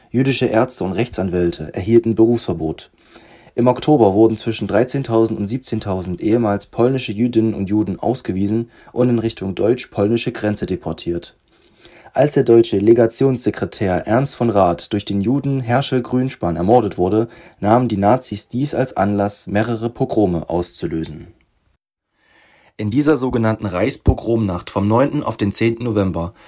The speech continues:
wurden staatlich geplante und koordinierte Pogrome deutschlandweit durchgeführt, geleitet von Hitlers Reichspropagandaminister Joseph Goebbels.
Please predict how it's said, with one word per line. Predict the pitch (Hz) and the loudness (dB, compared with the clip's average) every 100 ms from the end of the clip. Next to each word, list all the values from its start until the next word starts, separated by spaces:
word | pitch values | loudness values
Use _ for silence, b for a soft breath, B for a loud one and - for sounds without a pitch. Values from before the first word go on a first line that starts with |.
| B | B
wurden | - 120 117 | 0 2 2
staatlich | - 110 - 147 | 2 2 2 -2
geplante | - - 104 110 - 117 | -4 -2 0 0 0 -4
und | 110 | -4
koordinierte | - 110 107 104 117 - | 0 2 2 0 -2 -4
Pogrome | 110 107 - 107 101 | -10 -12 -2 0 2
deutschlandweit | 92 107 123 131 117 92 101 - | 2 2 2 -2 0 2 2 2
durchgeführt, | 113 113 101 87 82 - B B B - | 0 0 -6 -6 -8 -10 B B B -4
geleitet | 95 110 135 135 | 2 4 2 -2
von | - 107 | -2 -2
Hitlers | 110 - 104 - | 0 0 0 2
Reichspropagandaminister | 98 113 - - 117 95 101 101 101 101 98 | 0 0 -4 -2 0 2 2 2 0 -2 -2
Joseph | 98 95 107 123 120 | 0 0 0 0 -2
Goebbels. | 101 85 82 - | -2 -2 -6 -10